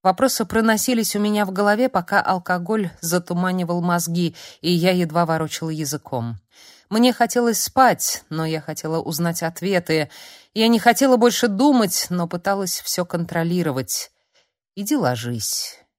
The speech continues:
я посижу здесь. Тебе надо отдохнуть, Мария». Я поднялась на шатающихся ногах и начала всхлипывать. «Но почему это случилось со мной? Кому надо так меня ненавидеть, чтобы присылать дохлых крыс?»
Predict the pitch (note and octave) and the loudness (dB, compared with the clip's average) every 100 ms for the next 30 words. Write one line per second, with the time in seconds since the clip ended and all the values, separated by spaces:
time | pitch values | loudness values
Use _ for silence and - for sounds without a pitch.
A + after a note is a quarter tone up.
0 | - E3 E3+ - D#3 D3+ A2+ G#2+ G#2+ - | -8 -8 -6 -8 -6 -6 -6 -8 -8 -8
1 | - - _ _ - D#3 D3+ D3 C#3+ - | -10 -16 _ _ -6 -4 -2 -2 -2 -4
2 | D3 C#3+ D3 - C3 - B2 A#2 A2+ A2+ | -6 -6 -8 -8 -10 -8 -8 -8 -10 -12
3 | _ _ _ _ _ _ _ _ - G3 | _ _ _ _ _ _ _ _ -4 0
4 | F#3 F#3+ E3+ F#3 G3+ F#3 - D#3+ - D#3 | 0 0 -2 0 0 -2 -6 -8 -6 -4
5 | D#3 C#3+ - D3 - D3 D3+ D3+ F3 A3 | -4 -4 -6 -8 -8 -4 -4 -4 -4 -6
6 | - - - - _ _ - F#3 F3+ G3 | -10 -20 -20 -20 _ _ -4 -2 -2 -2
7 | F#3 - - D3 C3 B2+ C3 - - _ | -2 -2 -6 -6 -6 -10 -12 -16 -18 _
8 | _ _ _ _ _ _ _ G#3 G#3 - | _ _ _ _ _ _ _ -8 -6 -6
9 | A#3+ A3+ A3+ G3 F3+ F3 G3 F#3 - G#3+ | -2 0 2 -2 -4 -8 -6 -6 -4 -4
10 | F3 - G#3 G#3 G#3 F#3 D3 - - _ | -2 0 -2 0 -4 -4 -8 -12 -20 _
11 | _ _ A#3 B3 B3+ A3+ B3 F#3 A#3 A3 | _ _ 2 4 4 4 4 2 -2 -2
12 | G#3+ G#3 A3+ A3 A3+ A3+ A3 B3 A3 G3 | -2 0 2 2 2 2 2 0 -2 -2
13 | - A3+ G#3+ G3 A3+ - B3 A3 F3+ C4+ | -4 -2 -2 -2 -2 4 4 6 4 2
14 | - C4 - - C#4+ B3 F#3 - - | 4 -2 -2 0 2 2 0 -4 -6